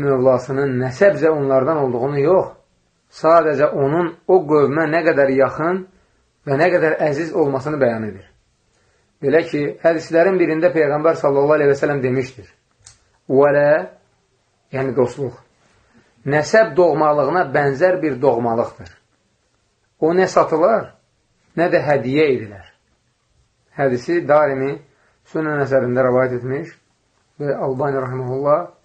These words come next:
Sahih Əl-Cami əsərində mötəbər olduğunu demişdir. Burada Peyğəmbər sallallahu aleyhi və səlləm demək istəyir ki, hər hansı bir qövmün mövlası onlara nə qədər əziz olsa da, onu atasından başqasına mənsub etmək olmaz.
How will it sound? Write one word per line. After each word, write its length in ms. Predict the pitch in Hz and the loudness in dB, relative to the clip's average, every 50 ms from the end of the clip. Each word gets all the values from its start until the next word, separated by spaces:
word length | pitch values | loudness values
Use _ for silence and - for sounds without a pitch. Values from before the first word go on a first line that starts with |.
| _ _ _ _ _ _ _ _ - | _ _ _ _ _ _ _ _ -12
Sahih 300 | - 135 127 139 143 143 139 | -10 -8 -6 -4 -2 -2 -2
Əl-Cami 400 | 131 117 131 139 139 131 127 127 | -2 -2 -4 -4 -4 -4 -6 -8
əsərində 460 | 127 - 131 120 113 117 120 135 143 151 - _ _ _ _ _ _ _ _ _ _ _ _ _ _ _ _ | -8 -10 -12 -12 -10 -8 -8 -6 -6 -8 -10 _ _ _ _ _ _ _ _ _ _ _ _ _ _ _ _
mötəbər 480 | 143 131 120 131 135 117 135 135 127 120 | -6 -6 -4 -4 -4 -2 0 -2 -2 -2
olduğunu 300 | 113 117 110 127 127 123 | -4 -8 -8 -6 -8 -8
demişdir. 300 | 117 98 - - _ _ _ _ _ _ _ _ _ _ _ _ _ _ _ _ _ _ _ _ | -8 -10 -14 -20 _ _ _ _ _ _ _ _ _ _ _ _ _ _ _ _ _ _ _ _
Burada 240 | 156 175 196 196 190 180 | 4 4 4 4 4 2
Peyğəmbər 400 | 180 170 160 170 175 185 185 165 | 2 2 2 2 2 2 2 2
sallallahu 380 | 170 170 160 160 160 160 170 170 | 0 0 2 2 2 4 4 2
aleyhi 160 | 165 165 160 | 4 2 0
və 60 | 147 127 | 0 0
səlləm 260 | 170 165 160 151 143 | 0 0 2 0 0
demək 280 | 135 139 143 156 151 139 | 0 0 0 0 -2 -4
istəyir 280 | 143 - 143 151 156 156 - | -4 -4 -4 -2 -2 -2 -2
ki, 140 | - 156 135 127 - _ _ _ _ _ _ _ _ _ _ _ _ _ _ _ | -2 -4 -4 -4 -8 _ _ _ _ _ _ _ _ _ _ _ _ _ _ _
hər 200 | _ 165 165 196 196 | _ 2 2 4 4
hansı 340 | 180 180 180 160 156 185 175 | 2 0 -2 -2 -2 0 0
bir 160 | 175 160 147 | 0 0 0
qövmün 460 | 147 165 160 151 160 175 180 170 160 156 | 2 2 2 2 0 -2 -2 -2 -2 -2
mövlası 520 | 156 147 131 135 143 143 135 135 156 170 | -2 -2 0 0 2 2 2 2 0 -2
onlara 340 | 151 143 139 139 139 147 156 | 0 0 2 2 2 2 0
nə 160 | 147 151 156 | -2 -2 0
qədər 280 | 143 147 127 135 131 127 123 | 0 2 2 2 2 2 0
əziz 180 | 127 131 131 | 0 0 0
olsa 280 | 131 120 113 - 135 123 107 | 0 0 0 0 -2 -2 -2
da, 100 | 107 101 - _ _ _ _ _ _ _ _ _ _ _ _ _ _ _ | -2 -10 -12 _ _ _ _ _ _ _ _ _ _ _ _ _ _ _
onu 240 | 147 143 - 160 185 - | -4 -2 0 0 0 0
atasından 600 | 151 - 160 143 - - 135 131 147 160 156 139 | 0 0 -2 -4 -2 -6 -6 -4 -4 -4 0 0
başqasına 520 | 135 131 - - 147 131 131 135 147 156 147 | 0 0 0 -4 -4 -4 -2 -4 -4 -4 -4
mənsub 400 | 135 131 123 120 123 - 160 147 | -4 -4 -4 -4 -6 -6 -4 -2
etmək 300 | 139 143 - 147 151 143 | -2 -4 -4 -6 -4 -4
olmaz. 360 | 120 98 95 107 107 - - | -4 -4 -6 -12 -14 -16 -20